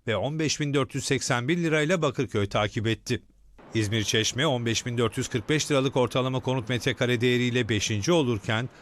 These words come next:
Muğla Bodrum on dört bin sekiz yüz yirmi beş lirayla altıncı, Beykoz on dört bin beş yüz kırk altı lirayla yedinci, Adalar on dört bin iki yüz yetmiş üç lirayla sekizinci, Kadıköy on üç bin üç yüz elli iki lirayla dokuzuncu,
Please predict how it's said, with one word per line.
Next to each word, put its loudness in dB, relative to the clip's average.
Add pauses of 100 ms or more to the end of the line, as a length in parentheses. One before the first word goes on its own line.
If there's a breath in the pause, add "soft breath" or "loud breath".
(160 loud breath)
Muğla 0
Bodrum 0 (220)
on 0
dört 0
bin 0
sekiz 0
yüz 0
yirmi 2
beş 2
lirayla 2
altıncı, 0 (180)
Beykoz 2
on 0
dört 0
bin 0
beş 2
yüz -4
kırk -2
altı 0
lirayla 2
yedinci, 2 (380)
Adalar 2
on -2
dört -2
bin -2
iki -2
yüz 2
yetmiş -2
üç -2
lirayla 2
sekizinci, 0 (540)
Kadıköy 0
on -2
üç -2
bin 0
üç -2
yüz 0
elli 2
iki 0
lirayla 2
dokuzuncu, 0